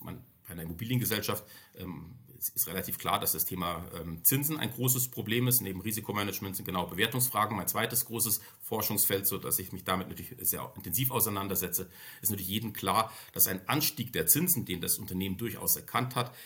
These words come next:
eben nicht nur Auswirkungen auf die laufenden Zinszahlungen hat, sondern eben natürlich auch vor allen Dingen der Wert der Immobilien dabei in die Knie geht.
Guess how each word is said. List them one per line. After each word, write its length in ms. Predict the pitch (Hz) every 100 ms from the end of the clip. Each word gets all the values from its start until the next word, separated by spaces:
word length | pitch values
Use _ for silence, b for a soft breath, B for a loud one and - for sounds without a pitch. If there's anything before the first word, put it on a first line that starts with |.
| B -
eben 220 | 113 107
nicht 220 | 110 -
nur 160 | 98 92
Auswirkungen 580 | 104 - 107 - 104 92
auf 140 | 92
die 100 | 90
laufenden 380 | 87 90 85 82
Zinszahlungen 680 | 120 123 - 104 104 101 95
hat, 140 | 98
sondern 240 | 98 95
eben 140 | 95 95
natürlich 220 | 85 85
auch 80 | -
vor 100 | 73
allen 80 | 92
Dingen 100 | 87
der 140 | 82
Wert 240 | 120 123
der 80 | 95
Immobilien 420 | 80 80 78 80
dabei 300 | 82 80 82
in 160 | - 85
die 100 | 82
Knie 380 | - 127 139 92
geht. 280 | 90 127